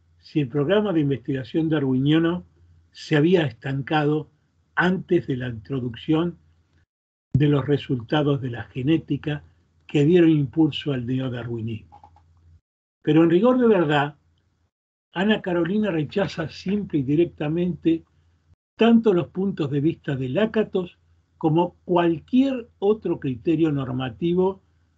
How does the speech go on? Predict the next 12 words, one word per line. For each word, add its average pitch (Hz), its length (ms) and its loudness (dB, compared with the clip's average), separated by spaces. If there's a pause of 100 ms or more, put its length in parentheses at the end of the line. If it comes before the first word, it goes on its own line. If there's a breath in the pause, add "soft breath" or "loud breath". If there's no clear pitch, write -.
(220)
que 151 140 2
pudiera 190 500 2
dar 143 260 -2
pie 175 420 0 (400)
a 151 200 -2
esa 147 300 -2
clase 143 360 -8
de 127 100 -6
objeciones. - 720 -16 (1200)
Permítame, 190 1080 2 (360)
permítanme 175 720 0
reproducir 143 920 -4